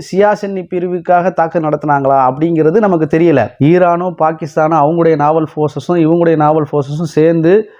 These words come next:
ரெண்டு ஃபோர்ஸஸும் சேர்ந்து பயிற்சிலாம் எடுக்கிறாங்க. அப்படி பயிற்சி எடுக்கும்போது நல்ல இணக்கம், நல்ல உறவு இருந்து கொண்டிருக்கும் போது திடீரென்று இவர்களுக்கு இடையிலே வந்து இது போன்ற ஒரு, அஹ், தாக்குதல் நடந்திருப்பது என்பது மிகவும் வருத்த-, வருத்தத்தை அளிக்கிறது. அதே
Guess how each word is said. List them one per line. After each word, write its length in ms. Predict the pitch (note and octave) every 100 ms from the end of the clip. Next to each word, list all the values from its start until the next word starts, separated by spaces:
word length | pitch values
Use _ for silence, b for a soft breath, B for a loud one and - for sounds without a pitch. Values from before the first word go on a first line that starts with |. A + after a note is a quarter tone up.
| B -
ரெண்டு 280 | D#3+ F3+
ஃபோர்ஸஸும் 340 | D#3 F3 E3+ F#3
சேர்ந்து 360 | D#3 E3 E3+
பயிற்சிலாம் 500 | F3 D#3+ D#3+ E3 E3+
எடுக்கிறாங்க. 300 | D#3 D3 C3+
அப்படி 240 | G#2 G#2 B2+
பயிற்சி 400 | B2+ E3 F#3 F3+
எடுக்கும்போது 340 | E3 E3+ G3
நல்ல 280 | D3+ E3 G3
இணக்கம், 360 | E3 D#3+ G3+ F3+
நல்ல 280 | C#3+ F#3+
உறவு 320 | F3+ D#3+ G3+ F3
இருந்து 220 | F3 F3
கொண்டிருக்கும் 420 | E3 D3+ D3 D3
போது 300 | C#3 F3 A3 B B B
திடீரென்று 560 | - F3+ A#3 G#3+ G3+ G3+
இவர்களுக்கு 480 | F3+ F3+ F3+ E3 E3+
இடையிலே 400 | E3 F#3+ F#3 F3
வந்து 240 | E3 F3
இது 160 | E3 D#3+
போன்ற 300 | E3 E3 E3+
ஒரு, 440 | D#3+ D#3 D3+ C#3+ b b b _ D3+
அஹ், 180 | D3+ D3
தாக்குதல் 420 | D#3+ E3 E3+ D3+
நடந்திருப்பது 480 | D3+ D#3 D3+ D3+ C#3+
என்பது 320 | C#3 C#3+ F3
மிகவும் 360 | D3 D#3+ D#3
வருத்த-, 320 | C3+ D3 D#3+ D#3
வருத்தத்தை 440 | C#3 D#3+ E3 D#3+
அளிக்கிறது. 360 | C#3+ C3 C3 D#3
அதே 240 | C#3+